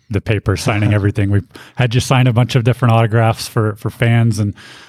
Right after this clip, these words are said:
Speaker 1: um, different items to help the, the Blackhawks Foundation. But, um, I wanna talk about the last six months to a year for you, uh,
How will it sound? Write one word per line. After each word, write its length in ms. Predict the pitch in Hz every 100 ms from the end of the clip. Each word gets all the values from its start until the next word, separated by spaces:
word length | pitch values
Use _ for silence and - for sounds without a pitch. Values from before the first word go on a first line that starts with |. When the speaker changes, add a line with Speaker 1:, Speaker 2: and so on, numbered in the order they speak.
| _
Speaker 1:
um, 260 | 110 104 98
different 320 | 107 - 107
items 280 | 107 107 117
to 80 | 104
help 220 | 101 -
the, 220 | 110 101
the 100 | 98
Blackhawks 500 | 110 101 - 104 -
Foundation. 640 | 117 101 101 95 - 101
But, 220 | 95 95 - - - - - -
um, 560 | 107 104 101 98 98 _ _ _ _ _ _
I 120 | -
wanna 180 | 123 135
talk 320 | 123 131 120
about 440 | 127 117 113 - - _ -
the 80 |
last 460 | 113 110 104 - - _ _ _ -
six 340 | - 135 -
months 220 | 131 110 -
to 180 | 123
a 40 | 107
year 200 | 104 110
for 180 | - 113
you, 320 | 107 107 104 - - - _ -
uh, 420 | 110 98 98 107